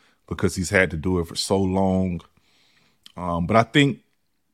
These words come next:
I don't know, I'm not really scared though, bro, because I know how it go. Like, I feel like, you know, spot minutes here and there, um, will help him, you know what I'm saying, will help him a little bit. I don't know how we implement him in, uh, uh, uh, during a big game, but I know we probably have some games coming up where he's able to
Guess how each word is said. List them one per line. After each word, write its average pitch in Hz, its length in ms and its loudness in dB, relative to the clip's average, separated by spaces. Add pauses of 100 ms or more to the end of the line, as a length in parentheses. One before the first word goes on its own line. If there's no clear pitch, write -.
(120)
I 123 60 0
don't 135 140 2
know, 123 80 2
I'm 151 100 2
not 131 160 4
really 131 180 2
scared 151 440 0
though, 107 120 0
bro, 101 200 -2
because 104 300 -6
I 113 60 0
know 110 180 0
how 110 180 2
it 98 100 -4
go. 120 160 2
Like, 90 260 -4
I 107 80 -2
feel 120 200 -2
like, 113 200 2 (760)
you 113 120 -4
know, 104 140 2
spot 120 360 0
minutes 117 320 0
here 123 220 0
and 117 120 2
there, 117 340 2 (760)
um, 95 220 -4
will 98 140 -2
help 120 260 2
him, 82 240 -6 (200)
you 95 100 -6
know 90 100 -4
what 82 60 -4
I'm 82 80 -4
saying, 87 280 -6
will 85 100 -2
help 110 200 4
him 90 120 -2
a 80 40 -4
little 80 240 -4
bit. - 140 -8
I 87 40 -2
don't 98 200 0
know 95 100 -2
how 101 140 4
we 101 160 -2
implement 95 400 0
him 92 120 2
in, 95 360 0 (600)
uh, 98 240 -4
uh, 95 380 0 (160)
uh, 95 40 -6
during 104 240 4
a 85 40 0
big 104 280 0
game, 92 320 -4
but 92 100 -2
I 95 40 -2
know 101 120 0
we 101 100 0
probably 95 260 2
have 95 140 2
some 92 100 -2
games 92 260 0
coming 92 260 0
up 82 100 -4
where 85 120 -6
he's 95 160 -4
able 92 260 -2
to 85 220 -8